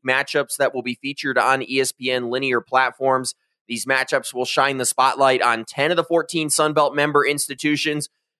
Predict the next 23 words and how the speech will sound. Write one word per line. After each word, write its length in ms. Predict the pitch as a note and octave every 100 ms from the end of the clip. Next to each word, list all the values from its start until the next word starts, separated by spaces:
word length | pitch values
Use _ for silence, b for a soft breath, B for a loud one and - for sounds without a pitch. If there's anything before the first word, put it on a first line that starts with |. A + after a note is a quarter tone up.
| _
Coastal 320 | F#3 F#3+ -
Carolina, 540 | E3 E3+ D#3 D#3+ E3 D#3+
Georgia 380 | B2+ D#3 C#3+ C#3
State, 280 | D3+ D3
South 280 | - C#3+ D3
Alabama, 680 | D3+ C#3 B2 C3+ C#3+ C#3+ C3+ _ _
and 220 | C3 D#3+ D#3
Southern 400 | D#3+ D3 C3+ B2+
Miss 260 | C#3+ D3
are 100 | C3+
each 260 | - D#3 -
gonna 120 | E3
make 200 | D3+ C3
two 180 | - D#3+
appearances 640 | D3 C#3+ D3 D3 D3+ C#3+
during 300 | B2+ C#3 C#3+
the 80 | C#3
Sun 240 | - C#3+ C3+
Belt's 280 | C3+ C#3+
midweek 420 | B2+ C3+ C3+ C#3 -
package 480 | B2 D3 C#3+ C3
this 240 | D3 C#3+ D#3
year. 200 | D3+